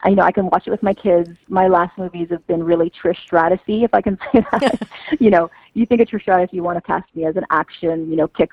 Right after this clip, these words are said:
Speaker 1: butt female, you know, action person. And so that's kinda how my, my movies have been. So they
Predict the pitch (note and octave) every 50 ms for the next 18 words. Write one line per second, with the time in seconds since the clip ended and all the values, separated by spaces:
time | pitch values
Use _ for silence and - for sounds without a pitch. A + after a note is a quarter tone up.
0 | _ - - E3 D3+ C3 - - F3 E3+ E3+ E3+ E3 D#3+ D#3+ E3 E3 D#3+ - E3
1 | E3 D#3+ D#3+ E3 - _ _ - - - - _ _ _ _ _ _ - - G#3
2 | - - - F3+ - - G3 F3+ - F3 E3+ - F3 E3+ E3 E3+ - F3 E3 D#3+
3 | - - G3+ E3 F#3 G3+ - D#3+ D#3+ D#3+ - - F#3+ F#3+ G3 F#3+ F3 E3+ F3+ F3+
4 | D#3 - D#3+ D#3+ F3 E3+ - F3+ D#3+ - F3 E3+